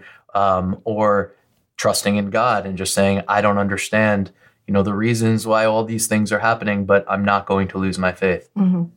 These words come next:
Speaker 2: Well, I think a little of both, actually. It is quite overwhelming when you see the news.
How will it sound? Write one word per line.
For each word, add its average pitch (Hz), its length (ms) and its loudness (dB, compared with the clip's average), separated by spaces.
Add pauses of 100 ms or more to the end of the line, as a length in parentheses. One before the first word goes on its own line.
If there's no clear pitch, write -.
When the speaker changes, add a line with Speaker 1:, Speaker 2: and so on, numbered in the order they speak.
(640)
Speaker 2:
Well, 254 160 2
I 220 140 0
think 285 200 -4
a 233 40 0
little 214 300 2
of 165 120 -2
both, 160 460 -4 (160)
actually. 175 520 2
It 180 100 -2
is 208 240 -2 (160)
quite 180 240 2
overwhelming 170 720 2
when 165 200 0
you 170 60 0
see 220 220 -2
the 190 140 4
news. 185 440 -2